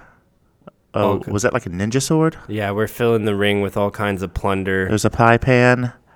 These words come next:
Speaker 1: a ping pong paddle.
Speaker 2: And then, of course, Hollywood Haley J's infamous
Speaker 1: Sock of
Speaker 2: Sock of
Speaker 1: Rocks.
Speaker 2: Rocks. Yep. Gotta have it. Looks like we got, like, a paint bucket there as well. Um, this is kind of like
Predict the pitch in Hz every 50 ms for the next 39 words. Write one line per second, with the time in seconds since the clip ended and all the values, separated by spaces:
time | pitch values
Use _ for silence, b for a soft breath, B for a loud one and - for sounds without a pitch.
0 | b - - - 160 208 277 - - 233 120 95 90 - 87 - - - 53 -
1 | - - - - 120 110 110 110 104 101 90 - - 104 98 92 - - 113 104
2 | 101 98 95 98 98 98 95 95 92 87 90 98 92 92 90 87 85 82 - -
3 | - - _ _ - 120 113 110 - - 95 92 87 82 85 - - - - -
4 | 151 - - - - - 101 95 92 - 98 95 90 76 - - 92 90 85 80
5 | - - - - - - - 104 98 90 87 90 85 _ _ _ b b b b
6 | b b b b b b b b b b b b - 110 101 101 92 98 98 95
7 | 92 90 98 104 95 - 104 95 92 95 95 92 87 82 85 90 - - 113 113
8 | 110 90 101 113 107 - - 98 - - 110 98 98 95 95 92 90 90 - -
9 | - - _ - 110 98 92 92 98 107 104 104 101 98 95 95 90 90 _ b
10 | b b b b b b b b b - 113 117 104 104 101 101 104 139 180 165
11 | - 214 151 - - 165 165 160 151 139 123 117 117 110 101 85 - - - -
12 | _